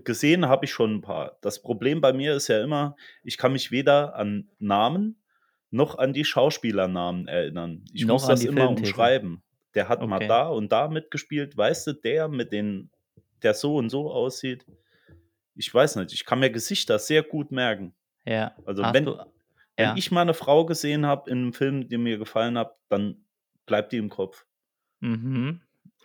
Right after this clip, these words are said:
Speaker 2: Das la-,
Speaker 1: Aber,
Speaker 2: das
Speaker 1: ja.
Speaker 2: lasse ich mal so <laughs> ste-,
Speaker 1: Namen sind
Speaker 2: stehen.
Speaker 1: Schall und Rauch, du.
Speaker 2: Aber hast du einen Film oder mehrere Filme, die du sagst,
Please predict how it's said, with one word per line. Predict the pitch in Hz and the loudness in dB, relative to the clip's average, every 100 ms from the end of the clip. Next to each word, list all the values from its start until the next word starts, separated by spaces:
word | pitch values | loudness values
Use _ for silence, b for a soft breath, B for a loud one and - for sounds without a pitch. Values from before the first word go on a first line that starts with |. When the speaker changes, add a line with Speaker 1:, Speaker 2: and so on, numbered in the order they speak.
| 95 | -4
Speaker 2:
Das | 95 90 | 0 0
la-, | 92 | 0
Speaker 1:
Aber, | - - | -4 -10
Speaker 2:
das | - | -8
Speaker 1:
ja. | 98 | -4
Speaker 2:
lasse | 107 113 123 | -2 -4 -8
ich | - | -6
mal | 117 | -6
so | - 117 | -6 -10
<laughs> | |
ste-, | - _ 143 123 123 _ B B | -10 _ -12 -10 -10 _ B B
Speaker 1:
Namen | 92 104 123 | -4 -2 0
sind | 127 120 | 0 0
Speaker 2:
stehen. | |
Speaker 1:
Schall | 104 110 | 2 2
und | 110 | 2
Rauch, | 107 95 95 - | 0 2 0 -2
du. | 85 85 _ _ _ - | -10 -10 _ _ _ -6
Speaker 2:
Aber | 117 110 | 0 2
hast | 120 131 | 2 0
du | 117 | 2
einen | 113 113 | 2 2
Film | - 127 127 | 2 0 2
oder | 120 113 | 0 2
mehrere | 113 120 113 110 | 0 -2 -2 -6
Filme, | - 117 113 | -2 -2 -2
die | 110 | -6
du | 110 107 | -6 -4
sagst, | 107 104 - | -4 -6 -10